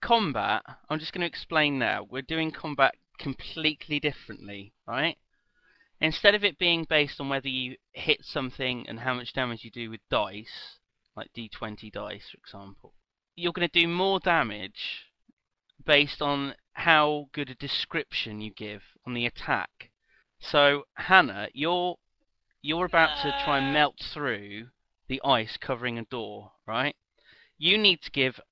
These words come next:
Speaker 1: as detailed and as florid an expression of your abilities as possible in order to get through that,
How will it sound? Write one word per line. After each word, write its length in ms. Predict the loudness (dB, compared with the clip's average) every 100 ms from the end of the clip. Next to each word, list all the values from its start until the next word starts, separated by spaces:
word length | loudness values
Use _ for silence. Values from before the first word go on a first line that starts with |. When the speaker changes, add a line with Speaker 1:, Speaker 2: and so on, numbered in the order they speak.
| _ -6
Speaker 1:
as 180 | -6 -6 0
detailed 880 | 0 0 0 4 6 6 4 -2 -8 -8 2
and 440 | 4 4 0 -6 _ _
as 160 | -8 -6
florid 800 | -8 -8 0 4 6 6 2 -2 -16 _ _ _ _ _ _ _ _ _ _
an 120 | 2 2
expression 1000 | 0 -4 -4 4 6 6 2 0 -2
of 300 | -2 -2 -2
your 540 | -4 -2 0 0 -2 -8 -14
abilities 840 | -8 0 0 0 -4 -10 -10 -12 -14 -16 -18 _ _ -14
as 120 | -12
possible 840 | -8 -2 -2 -2 -8 -12 -14 -12 -14 _ _ _ _ _ _ _
in 120 | -4 -2
order 160 | -2
to 80 | -4
get 260 | 2 2 0
through 300 | -6 -4 -2
that, 280 | 2 0